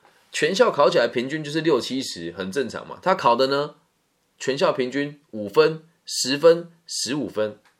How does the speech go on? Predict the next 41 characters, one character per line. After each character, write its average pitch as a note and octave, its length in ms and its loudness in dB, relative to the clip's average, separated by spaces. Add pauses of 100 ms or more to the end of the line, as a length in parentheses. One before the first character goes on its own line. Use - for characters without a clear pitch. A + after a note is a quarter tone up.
(600)
那 G#3+ 120 2
哪 G3 120 4
些 G#3 120 6
同 G#3+ 160 4
学 G3+ 80 4
分 G3+ 160 0
数 G#3+ 80 0
特 G#3 120 6
别 F3+ 200 4
好？ G#2+ 220 0
去 - 140 -4
他 G3 200 2
补 A2 240 -10
习 G2 180 -8
的 A#2 100 0
同 A2 240 -4
学 - 220 -12
啦， - 220 -10
去 G3 100 -4
他 F#3+ 180 0
们 D#3+ 160 -6
家 E3+ 140 0
补 G#2 240 -10
习， G2 220 -8
偷 D3+ 180 -4
偷 E3 160 0
塞 E3 140 -2
钱 C#3 160 -4
给 G2+ 120 -4
他 A2+ 180 -4
的 A#2 80 -4
那 B2 100 -6
个 A#2+ 100 0
同 G#2+ 240 -8
学， F2+ 140 -12
成 F#2+ 120 -10
绩 A#2+ 80 -4
才 G#2 140 -4
会 A2+ 100 0
好 - 280 -8
啦。 - 140 -20